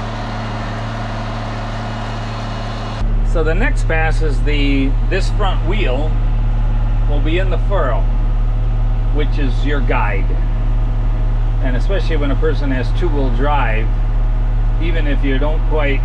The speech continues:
hold the steering wheel straight, it pretty much stays in that furrow. You don't have to worry about it.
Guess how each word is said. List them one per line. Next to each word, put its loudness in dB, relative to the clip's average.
hold 0
the 0
steering 0
wheel 0
straight, 0
it 0
pretty 0
much 0
stays 2
in 0
that 0
furrow. 0
You 2
don't 0
have 0
to 0
worry 0
about 0
it. 0